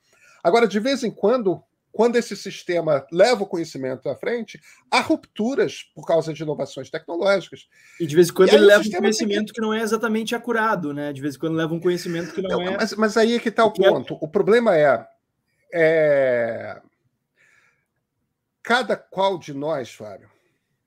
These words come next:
Speaker 1: quando nós trabalhamos em estruturas que são ligadas à democracia, em instituições que são ligadas à democracia, cada um de nós tem um papel nesse momento,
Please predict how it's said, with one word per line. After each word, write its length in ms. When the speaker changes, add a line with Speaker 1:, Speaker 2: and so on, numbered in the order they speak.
Speaker 1:
quando 380
nós 440
trabalhamos 920
em 120
estruturas 760
que 100
são 240
ligadas 680
à 120
democracia, 800
em 100
instituições 640
que 80
são 180
ligadas 460
à 20
democracia, 680
cada 240
um 60
de 120
nós 280
tem 100
um 60
papel 580
nesse 220
momento, 360